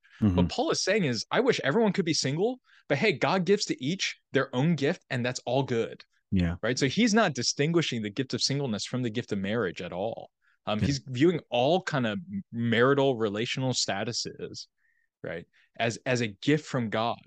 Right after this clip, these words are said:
Speaker 2: Wherever God has you, don't be discontent in it, right? Be
Speaker 1: Yeah.
Speaker 2: content in any season that you're in.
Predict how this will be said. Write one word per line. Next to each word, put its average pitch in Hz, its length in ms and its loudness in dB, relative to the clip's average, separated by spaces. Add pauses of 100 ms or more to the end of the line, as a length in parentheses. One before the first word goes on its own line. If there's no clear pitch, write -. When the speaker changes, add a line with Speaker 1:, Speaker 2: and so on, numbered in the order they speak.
Speaker 2:
Wherever 156 260 2
God 160 220 -2
has 139 260 -2
you, 120 100 -2
don't 123 220 -6
be 151 240 -4
discontent 131 640 -4
in 98 140 -8
it, 80 200 -14 (440)
right? 98 140 2
Be 156 60 4
Speaker 1:
Yeah. 165 60 2
Speaker 2:
content 185 360 0
in 175 80 -10 (120)
any 190 260 4
season 117 380 2
that 85 140 -6
you're 87 160 -12
in. - 180 -20